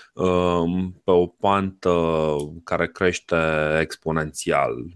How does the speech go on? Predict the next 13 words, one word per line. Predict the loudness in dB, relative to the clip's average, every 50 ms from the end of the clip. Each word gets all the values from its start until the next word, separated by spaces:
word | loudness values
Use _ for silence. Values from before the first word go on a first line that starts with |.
| -16 -12
Deci, | -10 -8 -6 -6 -8 -8 -10 -8 -2
uh, | 0 0 0 0 0 0 0 0 0 0 0 0 -2 -6 -2
pe, | 0 0 2 2 2 2 0 -2 -4 _
pe | 2
un, | 2 4 4 2 0 0 -2 -4 -8 -10 -12 _ _ _
pe | 2 4
o | 4 4
pantă | 2 2 2 2 2 2 0 0
de | 2 0
progres | 2 2 0 0 0 0 -2 -2 -2 -2 -6
exponențial. | -8 -10 -10 -10 -10 -8 -6 -6 -8 -10 -10 -10 -10 -8 -10 -12 -14 _ _ _ -20 -20 _ _ -20 -20 -20 _ _
Și, | _ -4 -2 0 0 2 2 2 2 2 2 2 4 4 6 6 6 6
um, | 6 4 4 4 4 4 4 2 2 2 0 0 -2 -2 -4 -6 -8